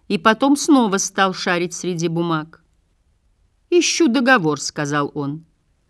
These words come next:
«Представитель фирмы утверждает, что бумаги у вас. Не поможете ли вы мне найти их?»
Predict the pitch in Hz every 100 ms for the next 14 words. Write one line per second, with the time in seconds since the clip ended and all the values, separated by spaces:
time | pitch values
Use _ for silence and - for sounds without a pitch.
0 | _ _ _ 220 220 - 185 233 240 196
1 | 175 180 277 269 165 147 156 170 - 254
2 | 294 302 262 240 214 135 113 - - _
3 | _ _ _ 262 349 359 370 403 226 170
4 | 175 170 160 170 170 165 170 165 165 165
5 | 156 160 -